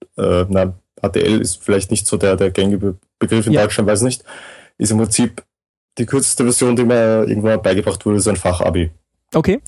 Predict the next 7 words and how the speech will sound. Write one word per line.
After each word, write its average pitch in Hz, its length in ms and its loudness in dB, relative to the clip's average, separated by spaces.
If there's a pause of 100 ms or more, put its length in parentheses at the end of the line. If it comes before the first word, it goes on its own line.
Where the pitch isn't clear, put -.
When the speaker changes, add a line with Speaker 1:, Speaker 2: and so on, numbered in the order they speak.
Speaker 1:
Also 104 220 0
ist 92 80 0
eine 92 360 2 (420)
ganz 104 200 0
stinknormale, 107 680 2
gleichwertige 101 540 0
Matura. 131 520 0